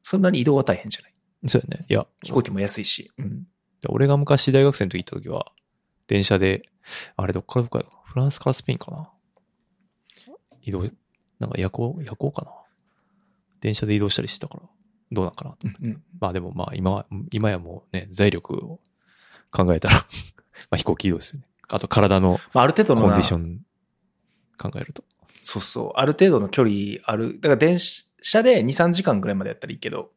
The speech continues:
Speaker 2: うん。
Speaker 1: やっぱり飛行機で一時間で行ける距離、いや、一時間ちょっと行ける距離が電車で五時間とかやとやっぱりね、
Speaker 2: しんどいね。
Speaker 1: ちょっと旅、旅程もそう、その、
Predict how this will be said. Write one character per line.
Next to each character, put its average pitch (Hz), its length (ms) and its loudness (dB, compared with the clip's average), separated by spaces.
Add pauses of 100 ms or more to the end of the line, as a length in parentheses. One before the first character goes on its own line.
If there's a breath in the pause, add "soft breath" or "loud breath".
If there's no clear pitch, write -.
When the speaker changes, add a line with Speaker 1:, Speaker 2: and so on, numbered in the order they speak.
Speaker 2:
う 98 40 -4
ん。 87 160 -4
Speaker 1:
や 87 100 -6
っ - 40 -20
ぱ 131 100 0
り 98 220 -8 (640)
飛 - 100 -10
行 196 120 8
機 190 80 0
で 117 60 2
一 123 140 -4
時 127 80 -2
間 98 280 0 (580)
で 131 140 -8
行 123 120 -10
け 123 80 -2
る 113 100 -4
距 131 120 -4
離、 - 140 -14 (120)
い 156 100 2
や、 143 60 4
一 139 240 -2
時 151 80 -4
間 147 120 2
ち - 80 -8
ょ - 20 -14
っ - 0 -
と - 80 -6
行 95 100 -8
け - 60 -10
る 98 60 -8
距 104 100 -10
離 92 120 -12
が - 120 -12
電 107 160 -6
車 - 120 -8
で 120 60 -4
五 110 120 -2
時 117 100 -4
間 98 140 -8
と - 80 -18
か - 80 -14
や - 60 -16
と - 100 -18
や - 40 -14
っ - 40 -20
ぱ 98 100 -10
り - 100 -16
ね、 - 160 -20 (140)
Speaker 2:
し - 160 -6
ん 95 40 -4
ど 90 60 -8
い - 0 -
ね。 87 40 -6
Speaker 1:
ち - 40 -4
ょ - 20 -8
っ - 40 -12
と - 260 -10
旅、 143 180 4 (140)
旅 139 120 6
程 170 220 6
も 107 240 -4
そ - 320 -6
う、 - 500 -20
そ 110 100 -6
の、 98 280 -8